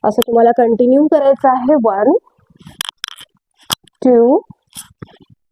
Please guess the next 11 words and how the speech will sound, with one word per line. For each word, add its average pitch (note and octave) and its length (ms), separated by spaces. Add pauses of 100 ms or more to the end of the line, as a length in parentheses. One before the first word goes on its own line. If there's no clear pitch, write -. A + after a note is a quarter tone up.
(880)
थ्री, B3 480 (1700)
फोर, A#3+ 580 (1800)
फाय, A#3 520 (1400)
सिक्स, D#4 720 (1400)
सेवन. A#3+ 760
श्वासावरती B3+ 680
लक्ष A#3+ 260
ठेवायचं A#3+ 480
आहे. A#3 260 (420)
तोंडावाटे C#4 720
श्वास C4+ 360